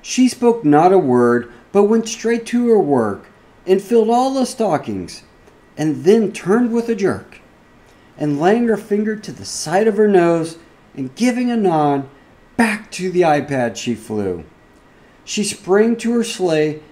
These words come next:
and gave her team a whistle, and away they all flew, like the down of a thistle. I heard her exclaim, as she drove out of sight,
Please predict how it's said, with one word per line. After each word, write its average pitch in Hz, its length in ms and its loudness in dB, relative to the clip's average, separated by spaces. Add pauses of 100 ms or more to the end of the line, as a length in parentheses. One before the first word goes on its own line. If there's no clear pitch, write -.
(100)
and 180 220 0
gave 214 320 4
her 214 140 0
team 214 340 -2
a 226 60 0
whistle, 123 640 -4 (420)
and 180 160 4
away 202 500 2
they 220 160 2
all 214 220 0
flew, 131 600 0 (280)
like 160 220 -4
the 143 140 -4
down 147 560 0
of 185 120 2
a 190 60 0
thistle. 107 540 -4 (720)
I 208 140 2
heard 226 300 2
her 254 80 0
exclaim, 127 760 -2 (280)
as 185 160 -2
she 202 200 -6
drove 196 480 4
out 220 160 0
of 226 100 -4
sight, 151 400 -4